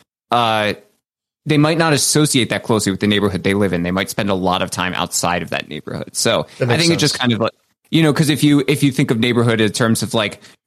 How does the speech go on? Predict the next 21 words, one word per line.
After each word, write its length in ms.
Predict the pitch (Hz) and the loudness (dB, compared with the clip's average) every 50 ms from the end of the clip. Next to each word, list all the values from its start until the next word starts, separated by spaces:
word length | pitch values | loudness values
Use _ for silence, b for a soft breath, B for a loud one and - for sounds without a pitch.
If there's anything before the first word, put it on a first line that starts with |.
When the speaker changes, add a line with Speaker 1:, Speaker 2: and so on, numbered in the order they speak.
| _ - | _ 0
Speaker 1:
a 140 | 135 135 | 0 0
rough 500 | 117 113 120 127 117 110 - - - - | 2 2 2 2 2 0 -4 -8 -10 -2
number 600 | 127 127 123 120 117 113 110 113 110 110 107 - | 0 2 2 4 4 4 4 4 2 2 2 0
of 400 | - - 110 107 101 95 - - _ | 0 0 0 0 0 -4 -8 -10 _
population, 960 | - 113 104 - - 107 101 95 98 101 107 - - 101 90 85 85 85 - b b b b b _ _ _ | -2 -2 -2 0 0 0 2 2 2 0 0 0 0 -2 -2 -2 -4 -6 -8 b b b b b _ _ _
you 160 | - 139 139 123 | 0 2 2 2
know, 240 | 110 104 98 92 - - | 2 0 -2 -4 -2 2
New 120 | 156 143 | 4 4
Yorkers 320 | 135 135 127 120 - 117 | 6 4 4 2 0 -2
probably 220 | - - 113 107 107 | 0 0 0 0 0
spend 220 | - - 110 101 | -2 -2 -2 -2
a 40 | 101 | -2
lot 240 | 95 90 85 92 92 | -2 -2 -2 -2 -2
of 100 | 90 - | -4 -6
time 200 | - 90 92 95 | -6 -6 -4 -4
outside 320 | 90 87 - - 87 90 | -4 -4 -2 -4 -4 -4
of 80 | 90 90 | -4 -4
their 220 | 95 92 85 87 | -4 -2 -2 0
own 180 | 92 92 92 92 | 0 0 -2 -2
neighborhood. 640 | - 82 - - - 104 113 - 50 - - - | -4 -4 -6 -8 -8 -8 -6 -6 -8 -8 -10 -10
So. 280 | - - - 67 69 | -10 -8 -8 -10 -10